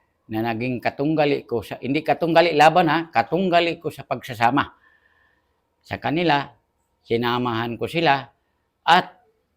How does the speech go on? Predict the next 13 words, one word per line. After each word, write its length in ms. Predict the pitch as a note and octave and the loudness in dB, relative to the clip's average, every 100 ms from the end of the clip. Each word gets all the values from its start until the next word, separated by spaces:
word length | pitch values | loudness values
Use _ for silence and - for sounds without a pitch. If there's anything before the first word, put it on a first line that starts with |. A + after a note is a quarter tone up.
| _ _ | _ _
believe 460 | - G#2+ E3 G3 C3+ | -6 2 4 4 2
ako 220 | A2+ C#3 B2 | -4 -6 -8
sa 80 | B2 | -8
kanila 340 | F#2+ G#2 G#2 - _ _ _ _ _ _ _ - | -8 -6 -8 -10 _ _ _ _ _ _ _ -8
na 160 | A2+ G#2+ | -6 -4
papaano 560 | A#2 - D#3+ D#3+ D#3 | -4 -2 2 2 2
lumaban 580 | D3 C3+ C#3+ D3 C3+ C3 A2+ | -2 0 2 2 2 0 -4
sa 160 | B2 | -6
kaaway, 560 | A#2 B2+ D3+ C#3+ C3+ C3+ | -2 2 2 2 0 -2
sa 560 | - A2+ A2 G2+ E2+ - _ | -6 -6 -4 -4 -6 -10 _
salot, 400 | - E3+ F3 - | 4 6 4 -2
sa 160 | - C3+ | -6 -4
lipunan. 560 | B2+ F#3+ F3+ E3 C#3+ | -4 -2 0 0 -2